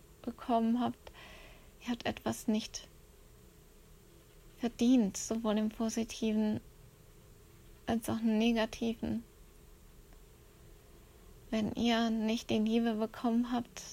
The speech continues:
sowohl von euren Eltern als auch später in Beziehungen, sei es Freundschaften oder romantischer Art, ja, teilweise auch Kollegen, dann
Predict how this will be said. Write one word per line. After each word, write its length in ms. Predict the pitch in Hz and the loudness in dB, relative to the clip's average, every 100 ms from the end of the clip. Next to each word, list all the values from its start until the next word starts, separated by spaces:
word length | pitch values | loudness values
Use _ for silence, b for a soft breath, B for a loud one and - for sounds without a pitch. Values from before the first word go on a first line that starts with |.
| - | -14
sowohl 260 | 247 233 220 | -10 -6 -6
von 160 | - - - | -4 -6 -2
euren 200 | 202 196 | -2 0
Eltern 480 | 214 233 262 226 | -2 0 0 0
als 200 | - - | -2 -4
auch 100 | 240 | -8
später 400 | - - 220 233 - | -6 -4 -2 -4 -4
in 260 | 214 233 B B B B - | -4 -4 B B B B -14
Beziehungen, 420 | - 240 233 233 | 0 2 4 4
sei 140 | 208 | 2
es 120 | 208 - | 0 -2
Freundschaften 840 | 220 214 233 254 - - 233 254 - - | 0 0 0 -8 -10 -4 -4 -4 -8 -4
oder 220 | 220 220 | -2 0
romantischer 680 | 220 214 226 - - - - | 0 0 0 -2 -4 -4 -2
Art, 260 | - - - B B B B B B B B - - - - - - - - - - - - - - - - - - - | -4 -6 -16 B B B B B B B B -20 -20 -20 -20 -20 -20 -20 -20 -20 -20 -20 -20 -20 -20 -20 -20 -20 -20 -2
ja, 240 | 226 233 | 2 4
teilweise 540 | 226 226 214 214 214 214 | 2 0 0 0 0 -2
auch 140 | 226 | -4
Kollegen, 440 | - 214 214 214 208 | -2 0 0 0 -2
dann 260 | 214 208 | -2 -2